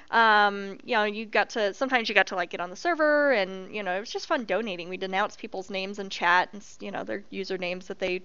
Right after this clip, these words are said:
wanted to go with in chat and stuff like that. And, uh, so at the top of the hour, you know, we'd close it out, and it would, we'd try and reach a donation goal of some kind.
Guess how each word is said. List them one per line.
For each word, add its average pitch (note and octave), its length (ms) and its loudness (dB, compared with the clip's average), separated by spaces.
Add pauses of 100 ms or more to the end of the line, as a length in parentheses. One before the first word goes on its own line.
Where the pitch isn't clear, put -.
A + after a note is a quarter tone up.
wanted F#3+ 240 -8
to G#3+ 80 -14
go E3+ 160 -2
with F#3+ 180 -4
in - 80 -8
chat F3+ 340 2
and - 80 -16
stuff - 220 -10
like F3+ 160 -6
that. - 280 4 (420)
And, G#3+ 420 4
uh, F#3+ 320 8 (640)
so - 120 10
at D4 80 12
the C#4+ 60 -6
top E4+ 180 12
of E4+ 60 6
the D4 80 12
hour, B3+ 360 12 (140)
you C4 140 6
know, G#3 100 8
we'd G#3+ 260 4
close C4+ 240 8
it A#3+ 80 2
out, G#3+ 380 12
and G3 340 4
it G3 100 -2
would, G3+ 220 0
we'd G3+ 120 -6
try A3+ 220 2
and G#3 120 0
reach G3+ 220 -2
a - 20 -8
donation F#3+ 440 -4
goal E3+ 200 -2
of E3 60 -6
some - 180 -10
kind. - 340 -6